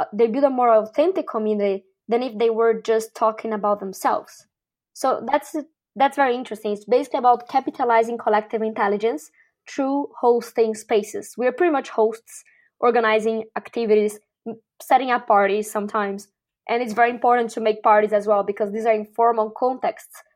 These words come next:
where people connect more authentically. And it's very important for us to create spaces where people do not connect based on a transaction, but based on a giving more than taking mindset,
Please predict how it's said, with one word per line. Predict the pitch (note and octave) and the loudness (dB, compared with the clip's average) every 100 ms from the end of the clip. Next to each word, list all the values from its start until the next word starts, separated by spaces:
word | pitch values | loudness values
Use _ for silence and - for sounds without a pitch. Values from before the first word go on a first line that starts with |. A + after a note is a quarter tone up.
| _ | _
where | A3+ A3+ | 2 2
people | B3+ A#3+ | 0 -6
connect | A3+ A3 G#3 A3 | -4 -4 -4 -2
more | G3+ | 0
authentically. | G#3 - G3+ G#3+ G#3 G3 G#3+ _ _ _ - | 0 -2 -6 -6 -6 -4 -6 _ _ _ -6
And | A3 A3 A3 G#3+ G#3 G#3 | 0 2 2 0 -2 -6
it's | - A#3 | -6 -4
very | C4 C#4+ | -4 -2
important | C#4+ C#4 C#4 | 0 -2 -2
for | - A#3+ | -2 -2
us | A#3+ | -2
to | B3 | -6
create | - B3 D4 | -6 -4 -6
spaces | - A#3+ A3+ G#3+ | -4 -4 0 2
where | A3 | 2
people | A#3+ A3+ | 0 -6
do | A3 | -2
not | A3+ - | -2 -2
connect | A#3 A3 A3 | -4 -4 -2
based | G#3+ A3+ G#3 | 0 0 0
on | G#3+ | -4
a | G#3 | -4
transaction, | A3 G#3+ G3+ - E4+ G4+ _ _ _ G#3 | -4 -2 -2 -2 -4 -4 _ _ _ -2
but | A#3 G3 | -2 2
based | A#3 B3 A3 | 2 2 -2
on | - A3+ A3 | -2 0 0
a | |
giving | G3+ G3 B3 G#3+ G3+ G3 _ _ _ - | -2 -4 -4 -4 -6 -8 _ _ _ -2
more | A3+ A3+ | 4 4
than | A3 G#3+ | 4 0
taking | A3+ A3 G#3+ G#3 G3 F#3+ _ | 0 0 0 -6 -8 -10 _
mindset, | G#3+ G3+ G#3 - - | -4 -4 -4 -8 -8